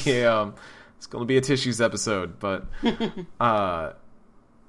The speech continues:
Speaker 1: yeah, so Samara is an Asari Justicar who is,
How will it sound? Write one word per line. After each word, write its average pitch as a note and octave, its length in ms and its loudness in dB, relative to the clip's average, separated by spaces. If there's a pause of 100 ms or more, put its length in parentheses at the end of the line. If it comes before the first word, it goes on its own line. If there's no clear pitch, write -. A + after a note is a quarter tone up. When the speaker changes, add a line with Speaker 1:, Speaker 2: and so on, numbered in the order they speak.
(1160)
Speaker 1:
yeah, C3+ 400 0
so B2+ 300 2
Samara C3+ 580 2
is G#2 500 -4
an F#2+ 80 -10
Asari F2+ 360 -4
Justicar C2+ 640 -8
who F2 200 -8
is, F2 240 -8